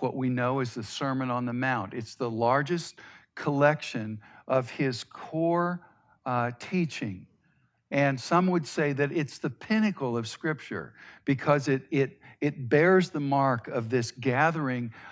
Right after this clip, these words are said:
of, of, uh, the words of Christ himself that mark out our life. And what we find here is that, that Jesus is saying, "Hey, you need to ask,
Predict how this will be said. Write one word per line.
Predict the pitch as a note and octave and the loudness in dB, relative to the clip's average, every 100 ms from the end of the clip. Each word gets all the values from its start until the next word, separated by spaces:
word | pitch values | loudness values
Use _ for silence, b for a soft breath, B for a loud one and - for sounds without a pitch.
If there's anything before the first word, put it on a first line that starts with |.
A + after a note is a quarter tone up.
| - | -2
of, | C3 A#2+ A2 - B B - | 2 2 -2 -8 B B -2
of, | B2+ A#2+ A2+ G#2+ | 2 2 0 -4
uh, | A2 G#2+ G#2+ - _ _ _ | -2 -2 -4 -10 _ _ _
the | A#3 C3 B2+ | -8 -4 -2
words | A#2+ C#3+ F#3+ F#3+ | 4 6 8 6
of | D3 A#2+ | 2 -4
Christ | - D#3 D#3 C#3+ - | -2 0 0 -4 -6
himself | C3+ A#2+ - E3+ C#3+ E2+ C#2+ B B B B | -6 -6 -2 0 0 -2 -10 B B B B
that | - C3 B2+ | 0 2 2
mark | D3+ C3 D#3 F3 | 2 4 4 2
out | C#3+ C3 B2+ | 0 0 0
our | C3+ B2+ | 0 0
life. | C#3 E3+ C3 A#2+ | 2 2 2 -2
And | C3+ | -2
what | C#3 F#3 | 0 2
we | E3 | 0
find | D3+ - A3 C4+ G#3+ | -2 0 0 0 -2
here | - C4 F#3+ C3 B2 B B | -4 -4 -2 -2 -4 B B
is | E3 E3 | -2 0
that, | E3+ D#3+ D3+ B2+ - | 0 -2 -2 -14 -12
that | F3+ E3 D#3 - D#3+ | 0 2 2 -4 -8
Jesus | A#2+ F#3+ G#3+ A#3+ A#3+ - | -4 0 2 0 -2 -2
is | - D#3+ | -2 -2
saying, | - F#3 F3 D#3+ D3 B B B B _ | -2 0 2 2 -2 B B B B _
"Hey, | - G#3+ | -4 0
you | A#3 G3 | 2 2
need | F#3 A3+ G#3+ | 4 2 2
to | G#3 | -2
ask, | E3+ A3 A3+ B2 G#2+ - - | 0 2 2 0 -4 -12 -16